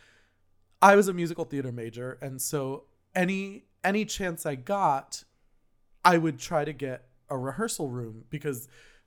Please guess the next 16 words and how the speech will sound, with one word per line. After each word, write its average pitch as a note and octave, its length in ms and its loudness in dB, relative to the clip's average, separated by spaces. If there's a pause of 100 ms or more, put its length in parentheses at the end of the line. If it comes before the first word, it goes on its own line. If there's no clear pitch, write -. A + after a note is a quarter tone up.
(260)
on F#3 200 6
campus E3 500 -4
there C#3 320 -6
are C3 220 -6
obviously B2 380 -8
quiet B2 380 -4
hours B2 300 -6
and B2 120 -12
things B2 220 -10
like B2 160 -10
that. A#2+ 260 -6
But, C3 260 -8
you C#3+ 120 -8
know, C3+ 120 -6
if C#3 200 -10
you're C#3+ 260 -6